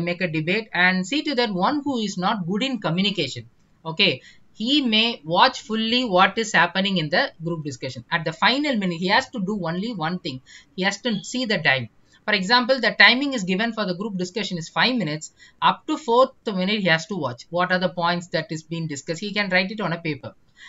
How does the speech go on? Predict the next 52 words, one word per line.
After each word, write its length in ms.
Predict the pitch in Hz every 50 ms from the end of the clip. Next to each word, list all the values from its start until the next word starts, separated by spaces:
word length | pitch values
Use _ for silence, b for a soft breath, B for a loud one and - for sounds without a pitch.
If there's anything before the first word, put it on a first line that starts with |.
| B -
And 180 | 160 175 185 202
then 200 | 254 277 262 - -
at 160 | 175 180 175
the 180 | 175 170 160 -
end 240 | 196 214 240 277 294
of 160 | 294 262 208
the 80 | 226 208
minute, 320 | 185 175 180 185 170 151
last 420 | 151 165 196 233 254 - - -
minute, 360 | 185 151 139 143 151 160 160 - b b b _
he 120 | - 196 190
can 220 | 202 208 185 180
say, 260 | 170 202 208 220 208 - -
"Let 240 | 156 175 202 196 202
me 200 | 233 254 247 247
conclude. 540 | - 175 160 160 160 - 175 170 156 147 -
I 100 | - 180
would 200 | 185 180 175 156
like 240 | 160 180 202 208 -
to 80 | 240 226
conclude," 500 | - - 180 165 170 175 170 202 190 175
because 400 | 208 226 226 254 233 233 - -
nobody 380 | 190 208 247 262 247 277 285 269 247
will 100 | 226 202 208
be 60 | 233
aware 360 | 202 170 180 180 185 214 226 240
of 220 | 226 220 - -
time. 320 | - 160 151 131 123 123 B B B B B
They 100 | 170 190 202
will 100 | 220 220
keep 240 | 202 - 240 233 214
on 180 | 247 254 254 247
speaking, 460 | - - - 247 233 214 240 240 233
speaking. 480 | 220 - - 226 208 208 226 220 214 208 B B B B -
That 220 | 165 196 196 190 -
is, 140 | 220 214
they 140 | - 208 202
want 260 | 202 202 208 214 208 208 226
to, 60 | 214 208 190 180 180 180
like, 120 | 180 -
what, 260 | 190 196 190 185 190
uh, 120 | 180 165 165 180
contribute 440 | 175 180 175 202 196 190 214 190 165
their 140 | 175 165 156
points, 360 | - - 165 165 160 156 -
but 220 | - 202 202 185 170
they 100 | 190 196
won't 240 | 190 208 247 269 262
be 80 | 277
seeing 280 | 269 - 247 240 240 220
the 100 | 202 175
time. 320 | - 165 139 127 117 123